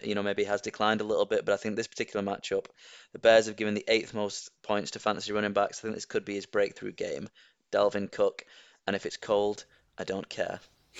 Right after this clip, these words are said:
Speaker 2: Yeah, I, I, I do like that, Sharples. Um, can I just say, there's a term in there which, which is a bit of a pet peeve of, of mine, and it's a term that fantasy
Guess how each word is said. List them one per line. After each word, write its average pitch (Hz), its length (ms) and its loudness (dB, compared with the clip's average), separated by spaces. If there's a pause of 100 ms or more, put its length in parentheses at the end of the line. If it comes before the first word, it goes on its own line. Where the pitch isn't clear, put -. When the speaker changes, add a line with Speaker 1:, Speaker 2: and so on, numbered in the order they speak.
(760)
Speaker 2:
Yeah, 110 160 8
I, 101 320 6
I, - 60 2 (100)
I 107 140 4
do 117 160 8
like 95 240 4
that, 87 260 0 (400)
Sharples. 87 680 2
Um, 90 420 0 (560)
can 117 140 4
I 117 80 4
just 104 220 4
say, 92 280 4 (1040)
there's 104 240 2
a 104 60 2
term 110 360 4
in 92 160 2
there 87 260 2
which, - 440 -2
which - 240 -2
is 92 140 -2
a 82 120 -2
bit 98 140 2
of 90 60 2
a 92 60 0
pet - 260 -2
peeve 90 280 0
of, 92 220 -8 (220)
of 90 120 -2
mine, 87 200 0
and 98 220 2
it's - 220 2
a 95 60 2
term 101 300 4
that - 160 0
fantasy 87 680 -2